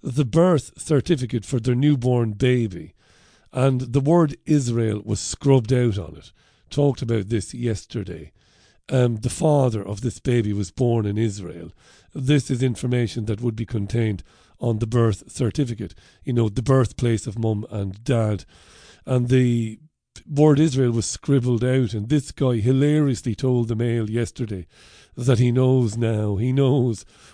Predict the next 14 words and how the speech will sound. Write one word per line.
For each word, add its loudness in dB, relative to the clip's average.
what 4
it's 2
like 0
to -6
be 2
living 0
in -2
nineteen 2
thirties 0
Germany. 0
Oh, 2
do 4
fuck -4
off, -12